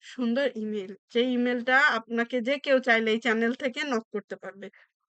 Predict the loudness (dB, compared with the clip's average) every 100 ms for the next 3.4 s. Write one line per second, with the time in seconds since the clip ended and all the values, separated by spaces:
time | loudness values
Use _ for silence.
0 | _ 4 4 4 -4 -4 2 2 2 -2
1 | 2 4 4 4 2 0 -4 -2 -2 -2
2 | 0 0 2 -2 2 0 4 2 2 -4
3 | 0 -2 -2